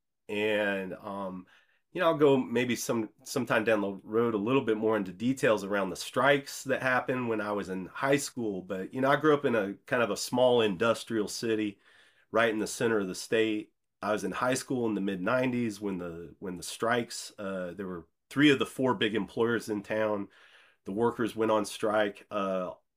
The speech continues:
they were all at strike all at once. Actually, the, with Staley, the, the corn processing plant, uh, it was a three-year lockout. And that, that had a big impact on me as a youth, you know, growing up there. And,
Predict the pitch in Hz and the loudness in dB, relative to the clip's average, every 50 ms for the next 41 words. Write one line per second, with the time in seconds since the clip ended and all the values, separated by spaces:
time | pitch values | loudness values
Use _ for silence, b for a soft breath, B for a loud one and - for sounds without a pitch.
0 | _ - - 101 104 104 104 104 104 101 - - - - 110 110 107 104 - 95 | _ -6 -2 0 2 2 2 2 0 -2 -4 -6 0 2 4 4 4 4 4 4
1 | 110 107 101 95 - 107 123 123 113 98 - 110 107 104 - - 113 104 95 95 | 4 4 2 0 0 0 2 2 2 2 2 2 2 2 0 -4 -4 -2 -2 -4
2 | 95 92 87 - - _ _ - 117 101 - - - - - 120 120 120 123 120 | -4 -4 -6 -6 -10 _ _ -12 -8 -6 -6 -6 -6 -2 0 2 2 2 2 2
3 | 117 113 107 104 98 92 92 90 87 85 85 _ _ _ _ _ _ 101 92 95 | 0 0 0 -2 -2 -4 -6 -6 -8 -8 -12 _ _ _ _ _ _ -14 -10 -10
4 | 90 85 82 _ _ _ _ _ _ _ - 233 196 - - 78 - _ _ _ | -10 -10 -12 _ _ _ _ _ _ _ -20 -20 -20 -18 -18 -20 -20 _ _ _
5 | _ _ _ - - 127 127 120 117 113 104 101 95 _ - 117 107 110 107 - | _ _ _ -6 0 2 4 4 4 4 0 -2 -4 _ 0 4 4 4 2 2
6 | 120 101 95 - 104 98 92 - - 107 101 101 98 92 - b b b b b | 0 0 0 -2 -4 -6 -6 -4 -4 -2 -2 -2 -2 -4 -6 b b b b b
7 | b b b b b - - 104 104 104 98 92 92 - 120 104 90 98 - - | b b b b b -6 -2 0 2 2 2 0 -2 -2 -4 -4 -4 -4 -6 -4
8 | - 127 127 123 117 113 107 104 98 98 98 92 90 - 87 87 87 85 90 90 | -2 0 2 2 4 2 2 2 2 2 2 2 0 -2 -2 -4 -4 -4 -6 -8
9 | - - _ _ _ _ _ _ _ _ _ - 98 127 139 135 135 - 123 120 | -10 -14 _ _ _ _ _ _ _ _ _ -2 2 4 4 4 2 -2 -2 4
10 | 123 127 135 151 151 143 135 113 139 131 117 127 123 123 120 127 117 107 104 - | 4 6 6 6 6 4 4 4 4 4 4 4 2 2 2 2 2 2 2 2
11 | - 104 101 98 95 95 98 101 104 _ _ _ _ _ - 107 101 95 98 95 | 0 0 0 0 -2 -4 -6 -10 -12 _ _ _ _ _ -4 -4 -4 -4 -4 -2
12 | 104 127 127 120 107 85 - - 101 95 98 98 98 101 90 - 98 101 98 95 | 0 0 2 2 0 -2 -4 -6 -6 -4 -2 -2 -2 -4 -4 -4 -4 -2 -2 -2
13 | 95 98 95 - - 98 98 98 98 98 98 98 90 85 87 90 92 | -2 -4 -4 -6 -6 -4 -2 0 0 0 0 -2 -4 -6 -8 -12 -14